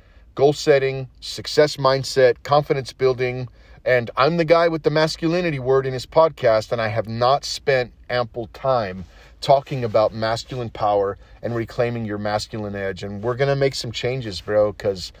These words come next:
there's a definite need for it. But I went on my search and I found this podcast. I don't know if you guys know who Sean Whalen is.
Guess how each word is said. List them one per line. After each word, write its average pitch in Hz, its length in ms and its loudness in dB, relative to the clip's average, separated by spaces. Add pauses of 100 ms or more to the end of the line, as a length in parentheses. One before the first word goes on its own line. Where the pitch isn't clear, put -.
(640)
there's 127 260 0
a 110 80 -2
definite 117 680 0
need 107 300 -8
for 92 300 -6
it. 78 100 -10 (680)
But 139 120 6
I 139 60 6
went 165 320 0 (180)
on 147 140 4
my 147 120 4
search 139 400 4
and 123 100 -2
I 113 60 0
found 139 320 2
this 127 120 -8
podcast. 110 680 2 (520)
I 135 60 4
don't 160 100 6
know 170 60 6
if 160 120 2
you 160 80 -6
guys 143 260 4
know 143 160 2
who 139 100 -4
Sean 131 360 2
Whalen 123 340 2
is. 123 380 -2